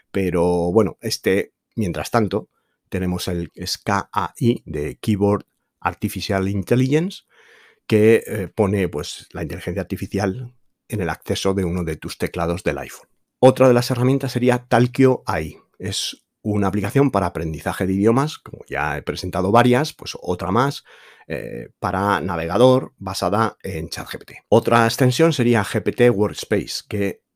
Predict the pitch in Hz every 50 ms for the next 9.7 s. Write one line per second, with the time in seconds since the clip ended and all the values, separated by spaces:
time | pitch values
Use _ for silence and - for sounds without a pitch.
0 | _ _ _ 151 110 - 117 113 107 - 101 87 _ _ - - 113 107 - -
1 | 104 98 101 113 113 110 101 107 107 107 92 113 110 98 98 95 87 95 95 104
2 | 98 92 - _ 110 104 92 - 92 85 - 123 120 104 90 73 65 - - _
3 | _ _ 80 82 80 80 _ 98 95 98 95 _ _ _ _ _ _ _ _ _
4 | _ 71 57 58 - - _ _ _ _ _ _ - 120 113 104 90 80 - -
5 | 82 90 92 92 107 98 76 78 82 78 78 92 90 87 - - 120 123 127 123
6 | - - - _ _ - 87 95 87 71 65 65 - - 123 120 117 113 117 120
7 | _ _ _ - 92 80 76 71 71 82 107 113 95 98 - - - - _ _
8 | _ _ _ _ - 85 95 95 87 82 76 - - - - 69 - 117 127 120
9 | - 127 131 131 - - _ - 104 98 98 101 98